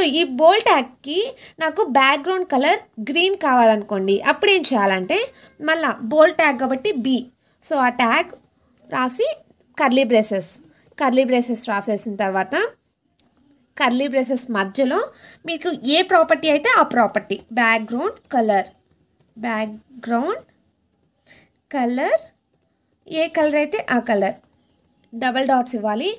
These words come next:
బ్యాక్‌గ్రౌండ్ కలర్ బ్లూ అనుకోండి, బ్లూ అని ఇచ్చి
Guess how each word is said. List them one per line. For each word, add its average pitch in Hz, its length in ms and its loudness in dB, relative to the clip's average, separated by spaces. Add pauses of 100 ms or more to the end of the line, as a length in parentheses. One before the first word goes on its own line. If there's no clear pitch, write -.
(400)
బ్యాక్‌గ్రౌండ్ 226 520 -2 (160)
కలర్ 226 340 -4 (560)
బ్లూ 262 280 -4 (140)
అనుకోండి, 226 440 -2 (480)
బ్లూ 254 160 2 (120)
అని 226 160 -2
ఇచ్చి - 200 -4